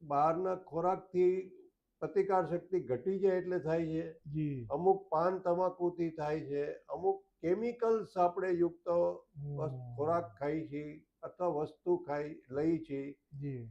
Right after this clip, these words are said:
Speaker 1: એનાથી પણ આ ટાઈપના કેસ થાય છે. એટલે સંભાળ રાખવાથી કેન્સર થતું નથી.
Speaker 2: પણ આપણે
Speaker 1: ગભરાવાની કોઈ જરૂર નથી.
Speaker 2: આપણે ત્યાં, સાહેબ, વ્યસનનું પ્રમાણ પણ બહુ વધારે
Speaker 1: અતિ
Speaker 2: છે.
Speaker 1: વધુ છે,
Speaker 2: જી, જી.
Speaker 1: વધારે છે. ખૂબ જ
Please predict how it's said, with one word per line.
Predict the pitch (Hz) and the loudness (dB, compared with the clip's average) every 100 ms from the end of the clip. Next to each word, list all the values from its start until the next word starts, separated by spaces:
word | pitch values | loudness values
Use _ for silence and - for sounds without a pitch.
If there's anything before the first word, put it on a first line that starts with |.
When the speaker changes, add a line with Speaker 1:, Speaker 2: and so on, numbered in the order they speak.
| - | -8
Speaker 1:
એનાથી | 170 214 226 196 | -2 0 4 4
પણ | 196 185 185 185 - _ _ _ _ _ _ _ | 4 4 0 0 -10 _ _ _ _ _ _ _
આ | 170 165 | -6 -4
ટાઈપના | 160 143 139 131 | -4 -6 -4 -6
કેસ | - 117 117 - | -4 -8 -6 -6
થાય | 110 | -6
છે. | 98 104 | -2 -4
એટલે | 135 139 | -4 -6
સંભાળ | 156 - 120 120 131 190 233 226 | -8 -8 -8 -4 4 6 8 8
રાખવાથી | 220 220 202 180 190 185 - _ _ _ _ _ _ _ | 6 4 0 2 2 2 -2 _ _ _ _ _ _ _
કેન્સર | 151 160 156 156 151 | -2 -2 -2 -4 -4
થતું | 131 117 131 165 - - 110 | -6 -6 -6 -6 -8 -14 -6
નથી. | 117 127 - 90 _ | -4 -4 -8 -16 _
Speaker 2:
પણ | - 196 | -2 2
આપણે | 185 156 | 4 6
Speaker 1:
ગભરાવાની | 156 175 175 | 6 8 6
કોઈ | 175 175 | 6 4
જરૂર | 143 135 123 101 | 4 2 0 -4
નથી. | 95 | -6
Speaker 2:
આપણે | 170 175 202 | -6 0 0
ત્યાં, | 202 202 190 | 2 0 0
સાહેબ, | 180 190 | 2 2
વ્યસનનું | 160 156 156 - 196 208 202 156 | 6 6 6 4 0 0 -2 0
પ્રમાણ | 165 170 185 185 175 | 0 2 2 2 2
પણ | 185 | 0
બહુ | 175 170 165 151 | 2 4 6 6
વધારે | 156 151 | 6 6
Speaker 1:
અતિ | 151 | 6
Speaker 2:
છે. | 226 | 6
Speaker 1:
વધુ | 160 143 156 175 160 143 | 6 4 6 4 4 2
છે, | 156 160 | 4 6
Speaker 2:
જી, | |
જી. | 165 | 4
Speaker 1:
વધારે | 170 143 147 139 156 | 2 0 2 4 2
છે. | 147 147 156 156 | 0 0 0 0
ખૂબ | - 160 160 | -6 -6 0
જ | 175 | 2